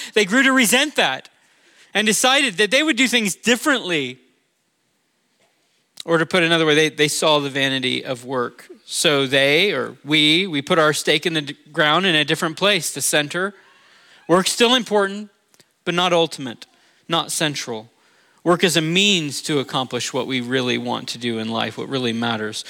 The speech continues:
So we work to enjoy life. We work so that we can afford to have fun as a family, to go on vacations, to do things, to have nice things.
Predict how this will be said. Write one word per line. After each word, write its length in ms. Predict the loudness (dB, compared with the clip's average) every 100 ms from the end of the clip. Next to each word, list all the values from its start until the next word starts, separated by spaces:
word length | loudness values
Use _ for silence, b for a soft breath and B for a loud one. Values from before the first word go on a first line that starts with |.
| B
So 180 | 2 4
we 80 | 4
work 220 | 2 0
to 100 | -2
enjoy 300 | 0 0 2
life. 500 | 2 0 -4 -14 -18 b b b b b
We 140 | 2 4
work 240 | 4 4
so 100 | 2
that 100 | 2
we 100 | 2
can 120 | 0
afford 460 | -2 0 2 2 0
to 80 | -2
have 180 | -2 -2
fun 300 | -2 -2 -2
as 200 | -2 -2
a 60 | 0
family, 360 | 0 0 -2
to 100 | -4
go 100 | -4
on 120 | 0
vacations, 840 | 0 0 -2 -2 -4 -10 -10 -12 -12 B B B
to 100 | -6
do 200 | 0 0
things, 600 | 0 -4 -6 -12 -10 -10 -12 B -4
to 120 | 0
have 300 | 2 2 -2 B -2
nice 380 | 2 2 0
things. 720 | 0 2 0 -4 -10 -8 -8